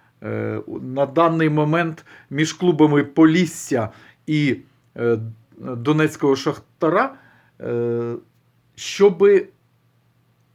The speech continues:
до, як то кажуть, до міліметру з'ясувати, що можна очікувати від,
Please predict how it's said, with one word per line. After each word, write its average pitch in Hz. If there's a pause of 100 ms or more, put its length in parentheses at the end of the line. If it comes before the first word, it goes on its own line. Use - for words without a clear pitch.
(800)
до, 123
як 160
то 185
кажуть, 170
до 180
міліметру 180 (1000)
з'ясувати, 156
що -
можна 175
очікувати 165
від, 147